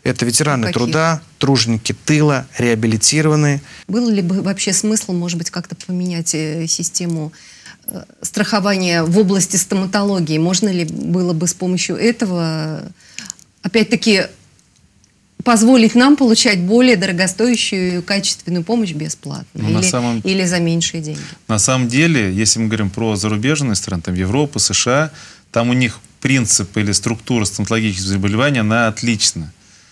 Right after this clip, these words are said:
Speaker 3: То есть, если мы говорим, что в России кариес девяносто пять-девяносто девять процентов населения, пульпиты тоже практически, воспаление нерва и там кости, то в Европе такого практически нет.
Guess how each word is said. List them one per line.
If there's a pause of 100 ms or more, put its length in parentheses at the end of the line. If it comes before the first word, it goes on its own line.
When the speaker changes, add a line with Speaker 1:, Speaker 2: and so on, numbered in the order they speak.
(180)
Speaker 3:
То
есть,
если
мы
говорим,
что
в
России
кариес
девяносто (220)
пять-девяносто
девять
процентов
населения, (520)
пульпиты
тоже
практически,
воспаление
нерва
и
там
кости, (600)
то
в
Европе
такого
практически
нет.